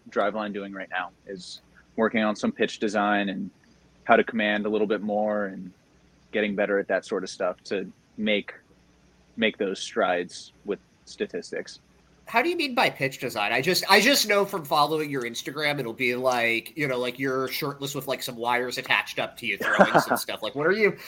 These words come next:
Speaker 2: what
Speaker 1: Yeah.
Speaker 2: are they actually having you do there? <laughs>
Speaker 1: So,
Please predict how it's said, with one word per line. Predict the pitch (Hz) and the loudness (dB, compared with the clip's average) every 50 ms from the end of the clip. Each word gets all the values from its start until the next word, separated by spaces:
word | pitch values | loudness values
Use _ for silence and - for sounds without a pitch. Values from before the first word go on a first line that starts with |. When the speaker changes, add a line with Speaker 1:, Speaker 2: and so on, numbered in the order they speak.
| - - | -14 0
Speaker 2:
what | - 196 - | 6 8 10
Speaker 1:
Yeah. | - - | 10 12
Speaker 2:
are | |
they | - - 302 | 12 12 12
actually | 277 285 - - 277 233 202 | 10 10 8 4 2 2 4
having | 202 202 196 170 196 175 160 | 4 4 4 4 2 -2 0
you | 143 139 131 | 0 -2 -2
do | 120 139 147 147 139 | 0 -2 -2 -2 -4
there? | 107 101 101 107 127 139 139 143 - - - _ - - | -6 -4 -2 -2 -2 -2 -4 -6 -8 -14 -20 _ -8 -8
<laughs> | 175 - - _ _ - | -8 -8 -8 _ _ -8
Speaker 1:
So, | - - 170 156 147 143 139 135 135 131 131 - | 2 6 8 10 10 10 10 8 8 4 2 -2